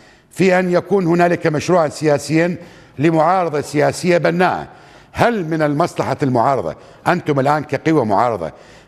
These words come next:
أن تشكلوا وفدا من القوى المعارضة التي تتفق بمنهجها وعقيدتها السياسية وتذهبوا إلى سيد مقتدى الصدر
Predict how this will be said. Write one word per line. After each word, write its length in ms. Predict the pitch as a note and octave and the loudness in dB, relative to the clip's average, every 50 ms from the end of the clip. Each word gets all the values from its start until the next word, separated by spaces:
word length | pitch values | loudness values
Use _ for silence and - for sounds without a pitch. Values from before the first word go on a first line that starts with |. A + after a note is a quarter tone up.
| _ _ - | _ _ -2
أن 180 | C#3 D#3 D3+ - | -2 -2 -2 -2
تشكلوا 720 | D#3 C#3+ - G3 - - - - D#3 D3 C#3 C#3 C3+ C3+ - - - - - - - _ - | -4 0 0 0 0 -2 -4 -2 -2 0 2 2 0 0 -2 -6 -14 -20 -20 -20 -20 _ -10
وفدا 600 | F#2+ A2+ F3 G#3 D3+ A2 C#3+ C3 D3 D#3 D3+ D3+ - - | -2 0 0 0 0 -4 -4 -2 -2 -2 -2 -4 -8 -4
من 160 | - C#3+ D#3 | -2 0 2
القوى 380 | E3 D#3+ D#3 D#3+ - G#3+ G3+ F#3 | 2 0 0 0 0 2 2 2
المعارضة 460 | E3+ D#3+ D#3 D3 D3+ F3 F3+ F3 E3+ | 2 0 0 0 0 0 0 0 0
التي 320 | E3 D#3 D#3 D3+ - D#3 C#3 | 0 0 0 -2 -2 -4 -2
تتفق 500 | - E3+ E3+ - - F3+ C#3+ - D#3+ - - | -2 -2 -4 -2 -2 -4 -2 -2 -4 -4 -2
بمنهجها 840 | B2 C#3+ D3 C#3+ C#3+ D3 D#3+ F3 F3+ B2+ D#3+ E3+ E3+ F3 F3+ F3 F3 - - - - - - | -2 0 2 2 2 2 2 0 0 0 0 0 2 2 2 0 -4 -8 -20 -20 -20 -8 -2
وعقيدتها 680 | B2 E3 F3 F3+ F3 - D#3+ D#3+ E3 D3+ - D#3+ D3+ D3+ | 0 2 2 0 -2 -2 -4 -2 -2 -2 0 0 0 0
السياسية 680 | D3 - - D3+ C#3+ C#3 C#3+ - D3 C#3+ C#3+ C#3+ - - - - - - - - - - | -2 -2 0 0 0 0 0 -2 0 0 0 0 -2 -6 -16 -20 -20 -20 -20 -20 -10 -2
وتذهبوا 720 | A#2+ D3 C#3+ - G#3+ A3+ F#3 G#3 G3+ G3 D#3+ F3+ F3 E3 | 0 0 2 2 0 0 2 2 0 0 0 -4 -4 0
إلى 180 | D#3+ D#3+ D#3 D3 | 2 2 2 0
سيد 440 | - F#3 F#3+ F#3 F3+ D#3+ A2 A#2 | 0 0 0 2 2 0 -2 -2
مقتدى 400 | C#3+ F3+ F3+ - - F3+ E3 C#3 | -2 -2 -2 -2 -2 -2 2 2
الصدر 520 | D#3 - - - D3+ B2 B2+ C#3+ D#3 E3 | 0 -2 0 0 0 2 2 2 0 0